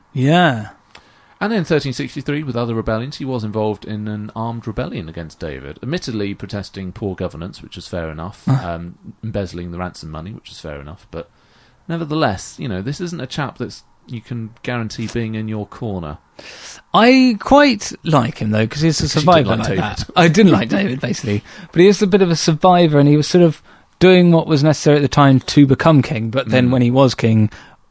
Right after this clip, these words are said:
Speaker 1: was less Machiavellian than when he was scheming to become king, and perhaps should have employed a bit more of those tactics.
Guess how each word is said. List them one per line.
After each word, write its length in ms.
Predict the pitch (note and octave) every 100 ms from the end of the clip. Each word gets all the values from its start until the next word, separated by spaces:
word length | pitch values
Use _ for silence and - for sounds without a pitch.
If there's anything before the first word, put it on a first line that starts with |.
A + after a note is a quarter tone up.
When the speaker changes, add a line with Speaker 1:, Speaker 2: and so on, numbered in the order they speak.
| -
Speaker 1:
was 560 | D#3 D3+ D3+ C3 A#2+
less 320 | D#3 C#3 B2+ C3
Machiavellian 640 | B2+ - C3+ A#2+ A#2 A#2
than 280 | A2+ A2+ C3+
when 240 | - B2+ A#2
he 160 | B2+
was 220 | A#2+ A#2 -
scheming 460 | - C#3+ C3+ G#2
to 80 | E2+
become 260 | - A2 A#2+
king, 240 | - A2+
and 100 | A2+
perhaps 400 | G#2+ C3 - - _ _ _ _ -
should 200 | - C#3
have 80 | B2+
employed 340 | A#2+ D3 B2
a 20 |
bit 240 | A#2 C#3 -
more 220 | C3 A#2+
of 40 |
those 200 | B2 B2
tactics. 600 | - - - - - -